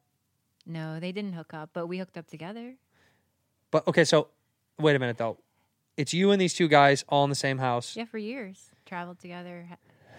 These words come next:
Speaker 1: You
Speaker 2: You're a
Speaker 1: didn't know
Speaker 2: gy-,
Speaker 1: this?
Speaker 2: you're a gypsy, man.
Speaker 1: <laughs>
Speaker 2: You're a gypsy. No, you had told me. I mean,
Speaker 1: You
Speaker 2: I had
Speaker 1: wanna
Speaker 2: known that
Speaker 1: collect
Speaker 2: you
Speaker 1: my
Speaker 2: had. I didn't
Speaker 1: tears?
Speaker 2: know you. I didn't know it was like a. I thought that was like a. I didn't know that was like a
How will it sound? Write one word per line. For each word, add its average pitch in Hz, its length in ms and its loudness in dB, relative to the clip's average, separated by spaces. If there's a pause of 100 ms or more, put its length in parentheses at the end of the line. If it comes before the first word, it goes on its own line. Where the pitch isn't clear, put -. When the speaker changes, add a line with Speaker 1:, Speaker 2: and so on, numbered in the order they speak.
(1300)
Speaker 1:
You 151 120 6
Speaker 2:
You're 170 40 10
a 135 100 8
Speaker 1:
didn't - 20 0
know - 160 4
Speaker 2:
gy-, - 40 0
Speaker 1:
this? 359 120 0
Speaker 2:
you're 180 140 6
a 135 60 2
gypsy, 120 520 -2
man. 101 180 -18 (380)
Speaker 1:
<laughs> 320 400 4
Speaker 2:
You're 175 220 6
a 131 60 2
gypsy. 131 720 4 (1000)
No, 202 180 8
you 208 160 6
had 226 140 6
told 247 300 6
me. 208 160 2
I 175 160 6
mean, 190 100 -2
Speaker 1:
You 190 80 4
Speaker 2:
I 202 100 8
had 220 60 6
Speaker 1:
wanna 277 120 2
Speaker 2:
known 214 220 6
that - 140 4
Speaker 1:
collect - 40 -8
Speaker 2:
you 185 100 4
Speaker 1:
my 170 60 6
Speaker 2:
had. 170 240 6
I 170 120 8
didn't 294 100 4
Speaker 1:
tears? 262 60 0
Speaker 2:
know 233 100 6
you. 185 260 2
I 185 100 8
didn't 269 100 0
know 233 100 2
it 156 60 -2
was 143 120 0
like 139 140 0
a. 123 160 0 (360)
I 208 100 4
thought 220 200 4
that 156 140 6
was 135 140 0
like 131 160 0
a. 120 80 0 (160)
I 190 80 6
didn't 233 120 2
know 190 100 4
that 143 120 2
was 123 140 -4
like 120 180 -2
a 113 220 -4